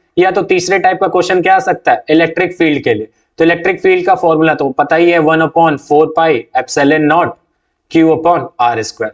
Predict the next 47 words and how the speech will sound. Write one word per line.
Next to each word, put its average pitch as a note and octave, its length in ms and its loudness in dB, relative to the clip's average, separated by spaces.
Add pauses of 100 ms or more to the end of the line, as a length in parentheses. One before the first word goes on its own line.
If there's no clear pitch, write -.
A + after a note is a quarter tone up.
(120)
ये C3 280 0 (340)
पूछ C3 160 0
सकता B2 260 -4
है A#2 60 -2
तुमसे। A2+ 280 -10
क्वेश्चन E3+ 680 -4
फ्रेम G#3 280 -2
करने G#3 260 0
के A3 60 2
तरीके F3+ 380 0
उनके G3+ 200 -2
बदल F#3 300 0
सकते G3+ 280 -2
हैं, G#3+ 80 0
but G3 140 0
formula E3 500 2
अगर G3 140 0
तुम्हें F#3+ 220 0
अच्छे F#3+ 180 -2
से, F#3+ 100 -2
concept F3 460 -2
अच्छे F3 320 -4
से F#3 120 0
आते E3+ 240 0
हैं B2+ 180 0
तो D#3+ 120 0
तुम्हारे E3 280 0
हो D3+ 120 4
जाएंगे। A2+ 320 -8 (320)
तो E3+ 60 0
जितने E3 360 -2
derivations F3+ 540 0
मैंने G#3 140 2
पीछे F#3 240 0
अच्छे G3 200 -2
से - 120 -2
बताई D#3 440 -2
हैं G#3+ 160 -2 (240)
उनको E3 340 2
एक G3 140 0
बार G3+ 140 0
revise E3 420 2
कर G3 160 0
लेना, F#3 320 0 (300)
और E3 160 2
उस E3 260 -2 (140)
पे A3 120 2